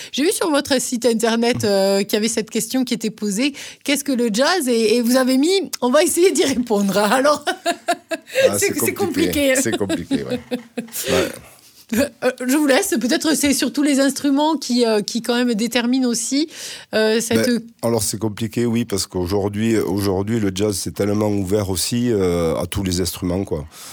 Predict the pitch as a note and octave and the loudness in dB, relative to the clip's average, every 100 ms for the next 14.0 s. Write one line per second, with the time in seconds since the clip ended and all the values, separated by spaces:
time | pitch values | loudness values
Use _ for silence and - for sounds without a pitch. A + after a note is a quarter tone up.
0 | - - D#2 D#2+ - E2 F#2 - F2 F2 | -20 -10 -6 -4 -4 -4 -4 -2 -2 0
1 | F2+ F2+ F2 F#2+ E2+ F#2+ F#2 F2 F2 E2 | -2 -4 -2 -2 0 0 0 -2 -2 -2
2 | D#2 D#2 D#2 E2 F2 - F2+ F2 G2 G2+ | -4 -6 -6 -4 -4 -4 -6 -4 -2 -2
3 | F2+ - - D#2 F2+ E2 F2+ F2 D#2+ - | -6 -8 -8 -10 -8 -6 -4 -2 -6 -6
4 | G2 G2+ F#2+ F2 F#2 F#2 F2 E2+ E2 D#2+ | -2 -2 -2 -2 -2 -2 -4 -6 -6 -8
5 | - D2+ D#2+ E2 F2+ F#2+ E2+ D#2+ D2+ D#2 | -10 -8 -6 -4 -4 -4 -4 -6 -6 -4
6 | D#2+ - C#2+ E2+ F2 F2 G#2 G#2 - - | -6 -6 -8 -6 -4 -4 -4 -6 -12 -16
7 | - - - E2 F2+ E2+ F2 F2+ G#2+ A2 | -14 -16 -12 -6 -4 -2 -2 -2 0 0
8 | F2+ E2 - F2 E2+ F2 - E2 E2+ E2 | 2 0 -2 -2 -2 -2 -4 -4 -4 -2
9 | D#2 D2+ - G#2 A2 A2+ G2+ E2 - D#2 | -2 -4 -2 0 2 2 0 -2 -6 -8
10 | D#2+ E2 E2 F2+ E2 F#2 F2+ F2 F2 E2+ | -6 -4 -4 -6 -4 -2 0 0 0 -2
11 | - - F2+ F2+ E2+ D#2+ G2+ A2+ A#2 A#2+ | -2 -2 -4 -2 -4 -2 -2 0 -2 -4
12 | - - - - - E2+ E2+ E2 F2 E2 | -12 -20 -20 -18 -8 -4 -2 -2 -2 -4
13 | E2 E2+ F#2 A2 G2 E2 D2 D2+ D2+ | -4 -2 -2 -2 -2 -2 -2 -4 -4